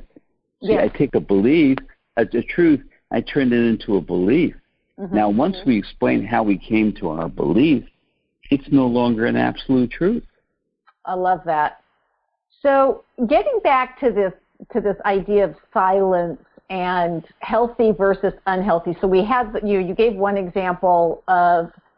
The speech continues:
Speaker 2: unhealthy silence when it's being used to punish somebody.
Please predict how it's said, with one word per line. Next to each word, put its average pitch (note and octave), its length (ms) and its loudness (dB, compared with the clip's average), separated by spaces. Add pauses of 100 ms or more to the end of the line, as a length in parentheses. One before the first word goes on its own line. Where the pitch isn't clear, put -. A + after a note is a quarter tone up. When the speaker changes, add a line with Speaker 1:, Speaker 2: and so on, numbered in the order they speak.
(120)
Speaker 2:
unhealthy G#3+ 560 0
silence F3 440 -2
when F#3 160 -2
it's F3 180 -6
being F#3+ 400 0
used F#3 480 2 (720)
to A3+ 100 2
punish G3+ 460 -2 (160)
somebody. D3+ 500 -4